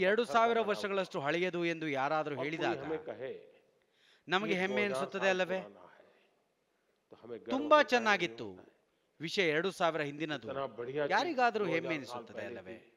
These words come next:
Speaker 2: ಹೋತಾ ಹೈ ಕಿ ನಹೀ ಹೋತಾ ಹೈ?
Speaker 1: ಆಗ ಅದು
Speaker 2: ಕಿಸಿ ಕೋ ಭಿ ಗರ್ವ
Speaker 1: ಯಾವ
Speaker 2: ಹೋಗಾ.
Speaker 1: ಮೂಲೆಯಲ್ಲಿದೆ ಅನ್ನೋದು
Speaker 2: ಫಿರ್ ಯೇ
Speaker 1: ನೆನಪಿಗೆ
Speaker 2: ವಿಚಾರ ನಹೀ
Speaker 1: ಬರೋದಿಲ್ಲ.
Speaker 2: ಆತಾ ಹೈ ಕಿ ಕಿಸ್ ಕೋನೆ ಮೇ ಹೈ.
Speaker 1: ಏ ದೇವರೇ, ಈ ವ್ಯವಸ್ಥೆ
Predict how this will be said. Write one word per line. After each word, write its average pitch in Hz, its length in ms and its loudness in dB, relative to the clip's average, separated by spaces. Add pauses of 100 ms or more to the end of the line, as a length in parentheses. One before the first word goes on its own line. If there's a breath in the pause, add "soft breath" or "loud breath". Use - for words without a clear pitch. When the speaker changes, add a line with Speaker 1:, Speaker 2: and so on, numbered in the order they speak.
(340)
Speaker 2:
ಹೋತಾ 139 280 -12
ಹೈ 143 80 -8
ಕಿ 143 60 -12
ನಹೀ 123 120 -10
ಹೋತಾ 120 240 -14
ಹೈ? 120 120 -20 (1300)
Speaker 1:
ಆಗ 196 280 6 (120)
ಅದು 165 220 2 (680)
Speaker 2:
ಕಿಸಿ 240 260 -6
ಕೋ 311 120 0
ಭಿ 320 120 -2
ಗರ್ವ 277 160 2
Speaker 1:
ಯಾವ 214 240 8
Speaker 2:
ಹೋಗಾ. 254 180 6
Speaker 1:
ಮೂಲೆಯಲ್ಲಿದೆ 233 580 4
ಅನ್ನೋದು 220 220 0
Speaker 2:
ಫಿರ್ 220 100 4
ಯೇ 214 80 8
Speaker 1:
ನೆನಪಿಗೆ 240 160 2
Speaker 2:
ವಿಚಾರ 214 160 4
ನಹೀ 226 60 4
Speaker 1:
ಬರೋದಿಲ್ಲ. 311 300 2
Speaker 2:
ಆತಾ 190 160 -4
ಹೈ 131 100 -8 (480)
ಕಿ 202 80 -10
ಕಿಸ್ 220 260 -8
ಕೋನೆ 185 340 2
ಮೇ 180 180 6
ಹೈ. 143 160 4 (120)
Speaker 1:
ಏ 139 160 0
ದೇವರೇ, 196 320 2
ಈ 208 80 2
ವ್ಯವಸ್ಥೆ 202 440 2